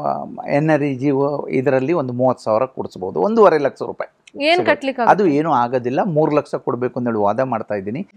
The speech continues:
Speaker 1: ನಮ್ದು ಈಗ ಯೋಚನೆ ಏನು ಅಂದ್ರೆ ಎಲ್ಲಿ ಇದ್ದಾರೆ, ಅವರಿಗೆ ಆರ್ ಟಿ ಸಿ ಇಲ್ಲ ಅಂದ್ರೆ ಆರ್ ಟಿ ಸಿ ಮಾಡಿ ಕೊಡೋದು.
Speaker 2: ಹ್ಮ್.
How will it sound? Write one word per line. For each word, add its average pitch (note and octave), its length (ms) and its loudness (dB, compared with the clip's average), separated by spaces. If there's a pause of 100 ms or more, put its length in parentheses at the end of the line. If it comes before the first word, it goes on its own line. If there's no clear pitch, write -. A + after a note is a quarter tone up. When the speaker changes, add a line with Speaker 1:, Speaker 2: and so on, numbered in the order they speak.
(140)
Speaker 1:
ನಮ್ದು G3 300 2
ಈಗ G#3+ 180 2
ಯೋಚನೆ G3 480 2
ಏನು F3 180 -4
ಅಂದ್ರೆ F#3 420 -4 (500)
ಎಲ್ಲಿ A3+ 380 6
ಇದ್ದಾರೆ, F3+ 420 6 (340)
ಅವರಿಗೆ F3 320 6
ಆರ್ F3+ 340 6
ಟಿ G3+ 100 4
ಸಿ G3+ 180 -2
ಇಲ್ಲ F#3 180 4
ಅಂದ್ರೆ F3+ 220 0
ಆರ್ D#3+ 220 2
ಟಿ F#3 80 6
ಸಿ F#3+ 140 0
ಮಾಡಿ F#3 320 6
ಕೊಡೋದು. G#2+ 320 -4
Speaker 2:
ಹ್ಮ್. G3 460 -12